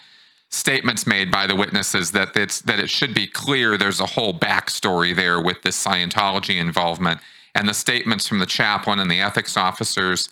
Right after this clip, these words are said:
from Celebrity Center were, were awful enough that I hope it gets across that they were not getting any support or help, but in fact, just the opposite from their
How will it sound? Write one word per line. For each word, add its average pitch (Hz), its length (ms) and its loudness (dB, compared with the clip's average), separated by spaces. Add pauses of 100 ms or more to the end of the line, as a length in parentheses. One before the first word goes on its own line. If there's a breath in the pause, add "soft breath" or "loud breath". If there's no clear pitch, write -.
(500 soft breath)
from 110 200 -2
Celebrity 104 440 2
Center 92 420 2
were, 90 520 2
were 95 500 2 (520)
awful 131 460 0
enough 92 380 0
that 101 100 2
I 95 120 2
hope 107 200 0
it 104 100 0
gets 92 200 -2
across 95 420 0
that 87 260 -2 (360 soft breath)
they 107 100 2
were 101 120 4
not 104 280 0
getting 95 420 0
any 123 280 2
support 92 560 -2
or 95 140 2
help, 87 360 0 (420 soft breath)
but 104 120 2
in 101 120 2
fact, 101 320 0
just - 200 -2
the 90 120 2
opposite 92 680 0
from 92 320 0
their 85 320 2